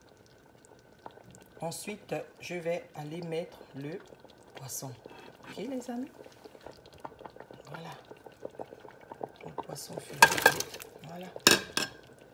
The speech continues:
Voilà. Là, on va les laisser maintenant. Toute l'odeur s'évaporer.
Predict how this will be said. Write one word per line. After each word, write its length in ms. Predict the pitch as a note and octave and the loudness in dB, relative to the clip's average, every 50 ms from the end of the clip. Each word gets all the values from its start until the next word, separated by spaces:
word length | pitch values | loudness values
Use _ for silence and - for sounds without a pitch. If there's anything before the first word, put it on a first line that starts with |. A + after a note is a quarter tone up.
| - - - - - - - - - - - - - - - - - - - - - C3 - - - - - C#3 C#3 C3+ | -14 -14 -12 -10 -10 -10 -12 -12 -16 -18 -12 -10 -10 -10 -10 -12 -6 -4 -2 0 0 -2 -2 -4 -10 -10 -10 -8 -8 -6
Voilà. 680 | C3+ D3 D3+ D3+ D3+ D#3 D#3 D#3 D#3 D#3 D#3 D#3 D#3 D3+ - D#3 C#3+ - - D3 - - - - - - - - - - - - C#3+ C3+ C3 - - C#3+ C#3+ | -4 -4 -4 -2 -2 -2 -4 -4 -4 -6 -6 -6 -6 -4 -4 -6 -6 -6 -8 -8 -8 -8 -10 -12 -10 -12 -12 -14 -14 -14 -14 -12 -12 -12 -12 -12 -12 -10 -8
Là, 180 | C#3+ D#3+ F#3 G#3+ G3+ - E3+ | -6 -6 -6 -8 -8 -8 -8
on 60 | D#3+ | -8
va 120 | D#3+ D#3 D3 | -6 -6 -6
les 120 | D3+ D#3 | -6 -8
laisser 460 | D#3 D3+ D3+ D#3+ D3+ - - - F#3 | -8 -8 -8 -8 -6 -6 -6 -6 -6
maintenant. 480 | F3 E3 D3+ D3 - - D#3 D3+ D#3 D3+ C3+ - - - - - - - - - - - - - - - - - - - - - - - - - - - - - - - - - - F2+ - - - - - - - - - - - - - - - - - - - - - - - | -6 -6 -6 -8 -8 -8 -6 -6 -4 -6 -6 -8 -12 -14 -14 -14 -16 -16 -14 -14 -14 -14 -14 -12 -12 -12 -12 -14 -16 -18 -14 -12 -12 -12 -12 -14 -16 -16 -16 -14 -14 -14 -14 -14 -14 -12 -12 -12 -12 -12 -16 -14 -14 -14 -14 -14 -16 -18 -18 -18 -18 -18 -20 -20 -18 -16 -16 -12 -10
Toute 220 | A3+ A#3 A3+ A#3 | -8 -8 -2 -2
l'odeur 440 | D#3 D3 D3 D3+ D#3+ E3+ E3 D#3+ D3+ - - - - - - - - - - - - - - - - - - - - - - - - - - - | -2 -2 0 -2 -2 -2 -2 -2 -4 -8 -12 -16 -18 -18 -18 -18 -14 -12 -12 -12 -12 -16 -20 -20 -20 -20 -20 -20 -20 -20 -20 -20 -20 -20 -20 -14
s'évaporer. 760 | - - D#3 D3+ C3 D3 C#3+ - - C#3+ C#3 - E3 F#3+ | -12 -10 -8 -6 -6 -8 -8 -8 -8 -8 -6 -6 -6 -6